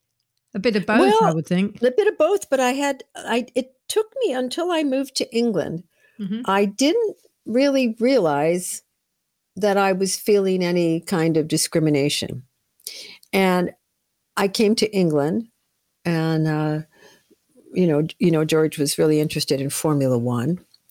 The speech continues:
Speaker 1: Mm-hmm.
Speaker 2: And so all the drivers, they were Brazilian and
Speaker 1: Yeah.
Speaker 2: Swiss and Irish and Scottish and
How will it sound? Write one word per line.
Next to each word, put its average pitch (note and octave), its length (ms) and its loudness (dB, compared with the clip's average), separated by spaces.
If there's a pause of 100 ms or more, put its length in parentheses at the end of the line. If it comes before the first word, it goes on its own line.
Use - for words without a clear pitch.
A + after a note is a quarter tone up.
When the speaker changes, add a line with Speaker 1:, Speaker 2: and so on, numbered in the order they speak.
(160)
Speaker 1:
Mm-hmm. G3+ 360 -2
Speaker 2:
And D3+ 340 0 (100)
so F3+ 220 2
all G3 180 2
the G3 100 -2
drivers, G#3+ 420 0
they D3 140 2
were D#3+ 260 0 (480)
Brazilian A#3+ 920 2
and E3 120 2
Speaker 1:
Yeah. F#3 100 2
Speaker 2:
Swiss C#4+ 680 0
and D3+ 280 -2 (400)
Irish A3+ 520 0
and E3 160 -2
Scottish A#3 760 0
and C#3+ 340 -2